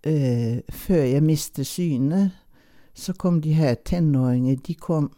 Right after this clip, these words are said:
ofte på lørdagskveld hjem her. Det kunne være opp til, ja, mellom ti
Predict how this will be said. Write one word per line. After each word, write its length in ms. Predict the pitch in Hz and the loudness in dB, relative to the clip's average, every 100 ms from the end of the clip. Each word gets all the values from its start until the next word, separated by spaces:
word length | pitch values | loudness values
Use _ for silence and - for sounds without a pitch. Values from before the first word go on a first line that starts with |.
| - - | -18 -6
ofte 440 | 165 - - 135 127 - | -6 -6 -10 -8 -8 -4
på 100 | 156 | -2
lørdagskveld 960 | 143 147 107 131 127 - - 143 131 - - - _ _ - | 2 2 2 -2 -6 -8 -4 -4 -4 -8 -20 -20 _ _ -12
hjem 300 | 160 151 - | 0 0 0
her. 220 | 151 143 123 | 0 0 0
Det 200 | 135 135 | -2 -4
kunne 220 | 156 156 | -2 0
være 220 | 143 120 | 2 2
opp 160 | 139 - | -2 -4
til, 380 | 147 143 135 131 135 | -2 0 0 0 -4
ja, 220 | 135 117 110 - _ _ _ _ _ _ _ _ _ _ | -4 -4 -6 -14 _ _ _ _ _ _ _ _ _ _
mellom 340 | 208 147 139 | -2 0 0
ti 280 | 131 - 151 | 0 -4 -6